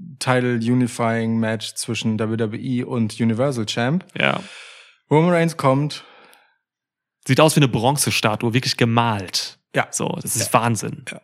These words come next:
Speaker 1: ja.
Speaker 2: Mein Gott, hat auch wirklich einfach nochmal eine krasse Intensivdiät gemacht, glaub ich, so. Es, der,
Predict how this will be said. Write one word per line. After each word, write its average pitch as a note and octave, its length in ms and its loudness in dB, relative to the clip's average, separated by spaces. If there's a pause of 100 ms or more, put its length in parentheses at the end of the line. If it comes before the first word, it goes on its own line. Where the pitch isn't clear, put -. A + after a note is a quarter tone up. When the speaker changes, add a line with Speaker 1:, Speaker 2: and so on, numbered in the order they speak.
(260)
Speaker 1:
ja. - 120 -16 (420)
Speaker 2:
Mein G2 260 -8
Gott, - 400 -6
hat A#2+ 120 0
auch A#2 120 2
wirklich A#2 200 2
einfach A#2 120 2
nochmal A2+ 200 2
eine A2 80 -2
krasse A2+ 500 -2 (720)
Intensivdiät B2 720 0
gemacht, A#2 280 2
glaub A2+ 200 2
ich, A2 100 -2
so. A#2 180 0
Es, - 280 -6
der, - 160 -6